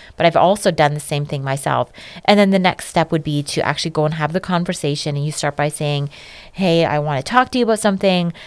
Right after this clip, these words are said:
I, I'd like to share the facts with you." So you share the facts. And then in the interpretation time, you say, "This is how I interpreted what you did. I know I could or couldn't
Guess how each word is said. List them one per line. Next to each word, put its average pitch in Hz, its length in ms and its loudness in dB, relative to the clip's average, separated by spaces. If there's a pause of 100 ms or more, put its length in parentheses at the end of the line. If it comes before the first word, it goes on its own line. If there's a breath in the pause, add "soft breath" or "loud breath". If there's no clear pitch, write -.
(300 loud breath)
I, 156 200 0
I'd 147 320 -4
like 170 140 0
to 160 120 -2
share 185 320 0
the 170 100 0
facts 185 480 -4
with 190 180 -4
you." 185 300 0
So 165 100 -8
you 139 100 -6
share 170 240 -2
the 151 120 -4
facts. 175 520 0 (680 loud breath)
And 180 100 2
then 175 160 4
in 170 240 0 (200)
the 170 140 -2
interpretation 214 720 -2
time, 196 240 -2
you 175 100 -2
say, 160 220 -2
"This 202 220 -4
is 269 100 -6
how 262 120 0
I 170 100 8
interpreted 214 680 -2
what 262 180 0
you 262 100 -4
did. 262 400 -2 (540 loud breath)
I 180 160 4
know 180 320 4
I 175 120 4
could 220 320 -2
or 190 80 2
couldn't 165 340 -10